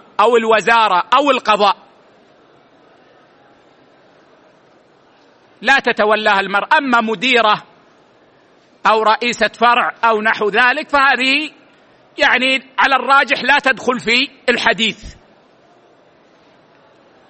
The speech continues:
لكن ينظر فيها إلى الأصول الشرعية وما يجب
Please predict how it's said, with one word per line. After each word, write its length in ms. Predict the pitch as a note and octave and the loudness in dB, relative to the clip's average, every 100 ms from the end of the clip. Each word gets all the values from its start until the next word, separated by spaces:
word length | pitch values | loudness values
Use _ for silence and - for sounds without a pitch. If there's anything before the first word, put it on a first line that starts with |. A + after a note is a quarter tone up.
| _ | _
لكن 440 | A3+ C4+ C#4 C4 B3+ | -2 0 0 -2 -4
ينظر 400 | B3 C#4 B3 G#3+ | -2 -2 0 0
فيها 280 | A#3 C4+ B3+ | 0 0 2
إلى 180 | A#3 | 2
الأصول 420 | A#3+ A#3 - C4+ A#3+ | 0 -2 -6 -4 -4
الشرعية 720 | - A3+ G3+ A#3+ A3+ F#3+ - _ _ _ _ _ _ _ _ _ _ _ _ _ _ _ _ _ _ E3 | 0 0 0 0 0 -2 -2 _ _ _ _ _ _ _ _ _ _ _ _ _ _ _ _ _ _ -2
وما 540 | G3 G3+ G3+ A3 A#3+ | 2 2 2 0 2
يجب 400 | A3 B3 B3+ A3 | 2 0 -4 -8